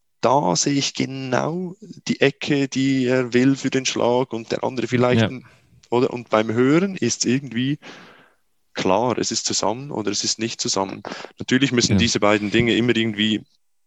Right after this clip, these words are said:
Speaker 1: immer irgendwie zusammengehen, aber, ähm, es geht zum einen um das, um die Genauigkeit mit dem Ohr irgendwie wahrzunehmen, aber auch, dass ich halt will, dass meine Musiker wirklich irgendwie den,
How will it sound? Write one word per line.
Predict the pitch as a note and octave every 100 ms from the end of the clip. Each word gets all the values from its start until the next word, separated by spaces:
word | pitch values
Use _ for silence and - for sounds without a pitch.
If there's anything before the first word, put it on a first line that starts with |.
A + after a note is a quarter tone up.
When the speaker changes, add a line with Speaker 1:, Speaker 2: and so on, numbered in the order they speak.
| _ -
Speaker 1:
immer | G#2+ G#2+
irgendwie | G#2+ G#2 F#2+
zusammengehen, | - - G2 G#2+ C#3 C3+ C3 D3 D#3 - - - - - - -
aber, | G#2 G#2 G2+
ähm, | G2+ G2+ G2 G2 - _ _ _ _ _ _ _ _ _ _
es | -
geht | C3+ -
zum | A2
einen | G#2
um | F#2+ F#2
das, | G#2 F3+ - -
um | G#2+
die | G2+
Genauigkeit | G#2 F#2+ B2 D#3+ - - E3 F3 - F4+
mit | - A2+ -
dem | G2+
Ohr | - A2 C3+ F#3+ -
irgendwie | - B2+ B2+ A#2 B2+ C#3 - -
wahrzunehmen, | A2 A#2 - A#2+ B2+ B2+
aber | G2+ - - -
auch, | A2+ B2+ - - _
dass | - G#2+ -
ich | -
halt | G2+ -
will, | G2+ A2 C3 D3+ - - -
dass | - G#2
meine | G#2+ G#2 G2
Musiker | A2 C3+ - - G#2
wirklich | G#2+ B2 B2+ A2+
irgendwie | A2+ A2+ G#2 A2+
den, | G#2+ G#2